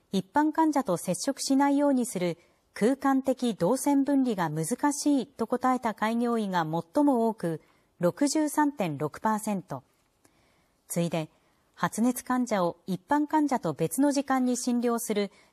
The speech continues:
時間的動線分離が難しいと答えた開業医が五十六点四パーセントとなりました。また、自由記載欄では、インフルエンザと同じ対応で良いならコロナにも対応できる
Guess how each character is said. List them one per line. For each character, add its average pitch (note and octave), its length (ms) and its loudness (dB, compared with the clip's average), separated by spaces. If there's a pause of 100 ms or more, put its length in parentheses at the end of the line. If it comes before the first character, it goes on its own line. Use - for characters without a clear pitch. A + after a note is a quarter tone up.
時 F3+ 140 0
間 D4 260 2
的 C#4+ 260 -2
動 C#4 180 4
線 C#4+ 240 2
分 C4+ 220 2
離 A#3+ 80 0
が G#3 120 0
難 F#3+ 380 -2
し C#4 300 -2
い - 40 -8
と - 220 -6
答 B3+ 260 -2
え B3 60 -2
た A3 140 -4
開 G#3+ 240 -4
業 A3 180 -2
医 G3 80 -4
が E3+ 220 -4 (340)
五 F3 140 2
十 C#4+ 260 2
六 D4+ 160 -2
点 F3 300 -4
四 G3+ 240 0
パ D4+ 160 0
ー D4 40 0
セ D4+ 140 -2
ン D4 80 2
ト B3+ 140 -6
と B3+ 120 -2
な F3+ 120 -4
り D#3 100 -6
ま D3+ 120 -10
し - 100 -12
た。 C3+ 160 -10 (1900)
ま F#3 100 -4
た、 F#3 240 -4 (340)
自 F3+ 160 2
由 C4+ 140 4
記 - 100 -8
載 C#4+ 220 0
欄 A#3 180 -2
で E3 100 -4
は、 D3 200 -4 (720)
イ G#3 100 2
ン B3 80 2
フ B3 140 0
ル B3+ 100 4
エ C4 80 2
ン B3+ 80 2
ザ A#3 140 0
と D#3+ 260 0
同 A#3 140 2
じ C4+ 120 -2
対 C4 280 0
応 B3+ 120 2
で B3 140 0
良 C4 140 2
い C4+ 80 2
な A#3+ 100 0
ら F#3+ 220 -2 (120)
コ C4+ 120 0
ロ D4+ 120 4
ナ C#4 120 2
に G#3+ 100 -2
も F3 140 -2
対 B3+ 340 0
応 C#4 140 2
で C4 100 -2
き C#4+ 160 -4
る A#3 240 -4